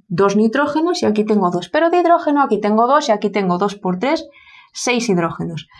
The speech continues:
¿Qué puedo hacer aquí para convertir esto en seis? ¿Puedo hacer algo? Sí, si multiplico todo esto por tres, pues consigo seis.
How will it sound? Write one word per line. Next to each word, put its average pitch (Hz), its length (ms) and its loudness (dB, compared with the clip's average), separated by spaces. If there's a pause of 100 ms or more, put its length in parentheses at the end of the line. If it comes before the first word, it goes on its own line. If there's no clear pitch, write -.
(240)
¿Qué 302 120 0
puedo 320 200 4
hacer 294 220 0
aquí 285 200 0
para 285 180 2
convertir 220 340 2
esto 214 220 2
en 202 80 0
seis? 185 280 0
¿Puedo 254 160 2
hacer 277 200 0
algo? 294 240 2
Sí, 208 260 -2
si - 140 -8
multiplico 180 480 -2
todo 175 180 -2
esto 180 240 -4
por 262 160 -2
tres, 294 340 -2 (540)
pues 247 180 -2
consigo 214 500 2
seis. 165 460 -2